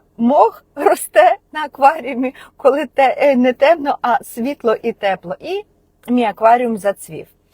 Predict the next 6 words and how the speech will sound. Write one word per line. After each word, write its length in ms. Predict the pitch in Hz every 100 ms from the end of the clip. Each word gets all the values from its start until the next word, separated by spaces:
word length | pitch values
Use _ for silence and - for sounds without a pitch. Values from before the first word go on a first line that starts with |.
| _ _ -
Я 280 | 196 320
відселила 760 | 302 302 - 294 285 320 277 214
рибок 560 | 214 320 349 302 320 - -
і 140 | 302
вирішила 600 | 220 214 170 175 196 165
тако: 420 | 165 208 - 156